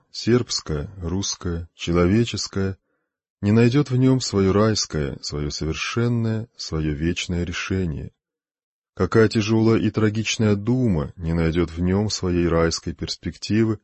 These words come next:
глубины бессмертия? Какое мучительное и горестное чувство не найдёт в нём своего райского преображения, просветления, освежения?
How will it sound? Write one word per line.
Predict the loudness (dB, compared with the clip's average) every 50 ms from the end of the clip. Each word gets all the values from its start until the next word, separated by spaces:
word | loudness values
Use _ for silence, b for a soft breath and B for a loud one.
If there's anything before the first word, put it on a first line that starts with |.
| _ _ _ _ _ _ _ _ _
глубины | -8 -4 -2 -2 0 0 0 2 2 2 0 0 -4 -6 _
бессмертия? | -10 -10 -8 -8 -6 -4 -2 -2 -2 -2 -4 -6 -8 -8 -8 -8 -10 -14 _ _ _ _ _ _ _ _ _ _ _ _ _ _ _
Какое | -2 -2 2 4 4 6 6
мучительное | 6 4 4 2 0 0 2 2 2 2 2 2 2
и | 0 0
горестное | 2 2 2 4 2 0 0 0 2 2 2 2
чувство | 0 -2 -2 -4 -4 -4 -2 -2
не | 0 0 0 0
найдёт | 0 0 0 0 0 -2 -2
в | -2
нём | -2 0 2 2 0 0
своего | -2 -4 -2 0 0 2 2 2
райского | 4 4 4 4 2 -2 -4 -4 -4 -4 -4
преображения, | -2 -2 0 0 0 0 0 0 0 0 0 0 0 0 0 -2 -4 -6 -10 _ _ _ _ _
просветления, | _ -6 -4 -4 -2 -2 -4 -2 -2 -2 0 0 2 2 0 0 -2 -2 -4 -6 -8
освежения? | -8 -10 -8 -8 -6 -6 -6 -6 -4 -4 -4 -2 -2 -2 -4 -4 -6 -8 -10 -12